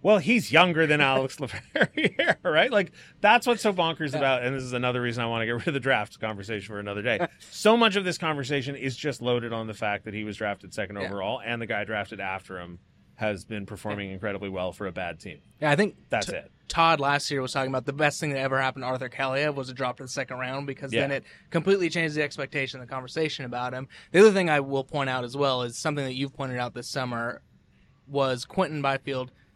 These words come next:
Speaker 2: telling us that he lost twenty pounds at the beginning of the season.
Speaker 1: Yeah.
Speaker 2: I don't think people, uh, your conversation with Mark Yannetti, he kinda made the point, like, go put twenty pound, a twenty pound vest on and do your day and then
Speaker 1: Mm-hmm.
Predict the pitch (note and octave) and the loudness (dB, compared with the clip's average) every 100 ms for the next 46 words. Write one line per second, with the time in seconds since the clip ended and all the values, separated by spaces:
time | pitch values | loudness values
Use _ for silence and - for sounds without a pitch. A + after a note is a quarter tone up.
0 | - D3+ C#3+ C3 C#3 C3 B2+ - D#3 D3 | -2 0 0 0 -2 -2 -4 -6 -4 -4
1 | C3 C3+ A#2+ B2+ C3 B2 B2 - G2 F#2 | -2 -2 -2 -6 -10 -10 -10 -6 -2 0
2 | F2 - E3 A3 A3 G#3+ F#3 F3+ F3 D#3+ | 0 4 6 6 2 -2 -2 -4 -2 0
3 | C#3 B2 _ _ - _ - D3+ D#3 C#3 | 0 -2 _ _ -20 _ -14 -6 0 2
4 | C#3 F#3+ G#3 F3+ D#3 C#3 C#3+ C#3 C#3 C3+ | 2 2 2 2 -2 -2 -2 -2 -6 -6
5 | B2 C#3 C3+ D#3 C#3 C3 B2 - C3+ B2+ | -4 -4 -4 -4 -2 -2 -6 -6 -8 -6
6 | B2 _ _ _ _ _ _ _ _ _ | -8 _ _ _ _ _ _ _ _ _
7 | - D#3+ F3+ G3+ - F3 D#3+ D#3+ D#3 D3+ | 0 0 2 0 -2 -4 -4 -4 -4 -6
8 | - F3 D#3 D3+ C3+ C3+ C3+ C3 B2+ C3+ | -4 -4 -2 -4 -2 -4 -4 -6 -4 -4
9 | B2+ A#2+ A2+ A#2+ _ D3+ D#3+ C#3+ | -4 -4 -8 -10 _ -2 0 0